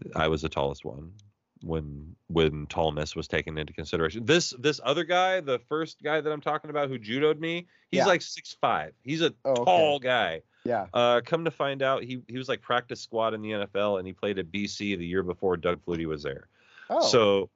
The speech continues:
Speaker 1: like, this guy was a pretty legit dude.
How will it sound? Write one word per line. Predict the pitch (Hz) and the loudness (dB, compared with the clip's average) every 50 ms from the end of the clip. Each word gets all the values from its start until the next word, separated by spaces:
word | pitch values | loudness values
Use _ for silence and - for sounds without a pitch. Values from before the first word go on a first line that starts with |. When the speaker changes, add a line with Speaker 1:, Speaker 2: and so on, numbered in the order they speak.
| _ - | _ 0
Speaker 1:
like, | 117 113 107 104 98 104 | 2 4 4 2 2 0
this | 139 139 - | -4 -4 -2
guy | - 147 139 131 127 127 127 123 120 113 | 0 2 4 4 4 4 4 4 4 2
was | - 113 110 110 104 104 98 98 98 95 92 - - - - | 0 0 0 2 2 2 2 0 0 -2 -6 -10 -14 -16 -16
a | 92 | -8
pretty | - 139 143 131 120 113 110 110 107 104 101 | -4 -4 -2 -2 -2 -2 -2 -2 -2 -2 -2
legit | 101 107 110 104 87 95 107 107 98 85 95 | -2 -2 -2 -2 -2 0 0 0 0 0 0
dude. | 113 123 117 104 92 90 87 92 | 0 2 2 2 2 0 -2 -4